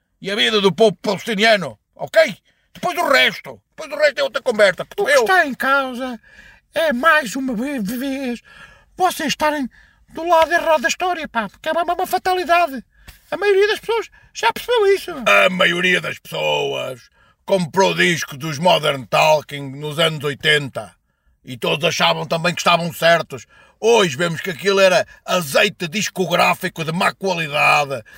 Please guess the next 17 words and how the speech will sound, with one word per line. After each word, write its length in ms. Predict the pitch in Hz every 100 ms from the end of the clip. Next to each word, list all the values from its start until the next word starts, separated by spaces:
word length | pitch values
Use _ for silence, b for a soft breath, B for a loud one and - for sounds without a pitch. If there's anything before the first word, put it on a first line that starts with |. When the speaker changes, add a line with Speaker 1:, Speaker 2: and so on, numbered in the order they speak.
| B B
Speaker 1:
Nem 320 | 190 233 214
sempre 640 | - 214 202 185 185 180 B B
a 120 | 202
maioria 480 | 196 202 202 208 190
está 240 | - 214
certa, 640 | - 185 196 190 - - _
percebeu? 440 | - 208 294 262 165 _ _ -
Nem 140 | 320
sempre 420 | 220 190 175 220 262
a 80 | 320
maioria 280 | 302 294 262
está 200 | - 262
certa, 520 | 226 247 247 180 160
pá. 300 | - - - _
Speaker 2:
Pois, 320 | 523 508 339 - B B
mas 240 | 392 - b b b
chama-se 460 | - 440 453 -